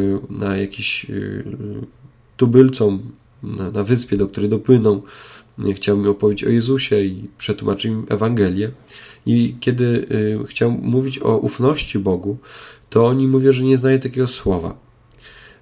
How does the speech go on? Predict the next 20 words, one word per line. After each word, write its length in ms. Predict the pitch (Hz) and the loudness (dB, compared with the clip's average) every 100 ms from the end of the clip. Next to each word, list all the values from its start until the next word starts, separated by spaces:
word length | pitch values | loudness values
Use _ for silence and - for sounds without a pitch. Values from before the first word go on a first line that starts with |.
| _ | _
E, 280 | 95 95 95 | -6 -4 -4
dlatego 600 | 98 117 139 135 127 117 - _ _ _ _ _ _ _ _ - - 110 | 0 2 2 2 2 0 -6 _ _ _ _ _ _ _ _ -12 -4 0
usiadł 300 | 127 131 117 | 2 2 2
na 100 | 110 | -2
krześle 560 | - 92 - 107 120 - - - - - | 0 0 0 -2 -4 -4 -20 -20 -20 -8
i 40 | |
zaczął 300 | 110 127 127 | -2 -2 0
się 140 | 123 131 | -2 -2
huśtać 640 | - 143 - - 95 - - _ _ _ _ _ - | 2 2 2 -6 -8 -12 -20 _ _ _ _ _ -2
na 100 | 117 | 0
tym 160 | 120 | 0
krześle. 500 | 117 110 101 - 98 | -2 -2 -2 -4 -6
Oparł 340 | - 123 123 110 | 0 0 0 -4
cały 320 | - 117 117 | -2 0 0
swój, 380 | 113 - 110 110 - - - _ | -4 -2 0 -2 -8 -20 -20 _
mm, 440 | 107 104 107 104 98 | -8 -2 2 2 2
ciężar 560 | - 123 123 127 135 - - | 0 0 2 2 0 -4 -10
na, 500 | 104 107 117 120 120 - 113 | -4 0 0 0 -2 -10 -10
mm, 460 | 110 107 104 104 104 | -6 -2 0 0 0
właśnie, 560 | 110 117 - 110 110 | 0 0 -2 -2 -2